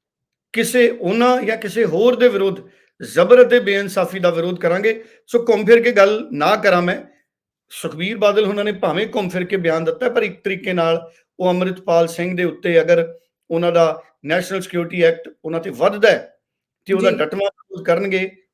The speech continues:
Speaker 1: ਔਰ ਕਰ ਵੀ ਰਹੇ ਨੇ। ਸੋ ਇਹਦੇ ਨਾਲ ਹੁਣ ਅਕਾਲੀ ਦਲ 'ਚ ਆਉਂਦੇ ਦਿਨਾਂ ਦੇ ਵਿੱਚ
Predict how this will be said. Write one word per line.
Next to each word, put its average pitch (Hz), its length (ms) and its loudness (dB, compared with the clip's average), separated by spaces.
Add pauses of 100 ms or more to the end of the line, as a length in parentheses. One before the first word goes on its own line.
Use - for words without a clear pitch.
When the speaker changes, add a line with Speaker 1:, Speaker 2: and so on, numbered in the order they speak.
(160)
Speaker 1:
ਔਰ 185 120 0
ਕਰ 180 320 2
ਵੀ 139 160 -4
ਰਹੇ 120 140 -8
ਨੇ। 113 180 -16
ਸੋ 220 220 0
ਇਹਦੇ 233 200 0
ਨਾਲ 202 360 0 (340)
ਹੁਣ 190 240 -4
ਅਕਾਲੀ 180 340 0
ਦਲ 208 220 0
'ਚ 202 120 -12
ਆਉਂਦੇ 226 420 -2
ਦਿਨਾਂ 214 260 -2
ਦੇ 202 80 -2
ਵਿੱਚ 180 280 -8